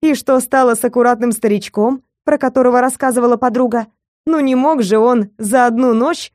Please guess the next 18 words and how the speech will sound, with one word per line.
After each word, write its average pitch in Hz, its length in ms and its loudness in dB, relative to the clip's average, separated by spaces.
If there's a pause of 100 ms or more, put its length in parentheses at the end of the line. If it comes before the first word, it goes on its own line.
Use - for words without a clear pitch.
(100)
превратиться 247 680 0
в - 40 -12
свинью. 254 560 -2 (540)
Наверное, 247 640 2
я 214 220 0
могла 208 340 0
бы 202 120 0
гордиться 185 580 -4
собой. 160 500 -6 (500)
Гостиная 320 640 0
постепенно 254 640 -2
преображалась 240 840 0
и 240 60 0
уже 233 240 0
снова 294 380 0
напоминала 226 580 0
человеческое 233 800 0
жилище, 214 680 -2